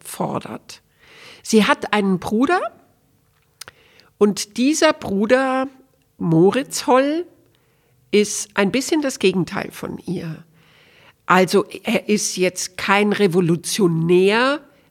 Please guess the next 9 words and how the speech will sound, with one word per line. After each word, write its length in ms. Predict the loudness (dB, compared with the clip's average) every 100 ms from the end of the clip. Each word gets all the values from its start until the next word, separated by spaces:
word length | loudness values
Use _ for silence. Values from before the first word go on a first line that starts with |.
| _ 0
der 580 | 4 4 4 2 0 -2 _ -2
auf 160 | -2
die 100 | -2
Barrikaden 800 | -4 -2 -4 -4 2 2 2 -2
geht 340 | -2 -2 -4 -4
und 180 | -6 -4
für 140 | -4
die 120 | -2
Gesamtgesellschaft 1400 | -2 0 0 -2 -6 -4 0 0 0 -2 -2 -2 -6 -20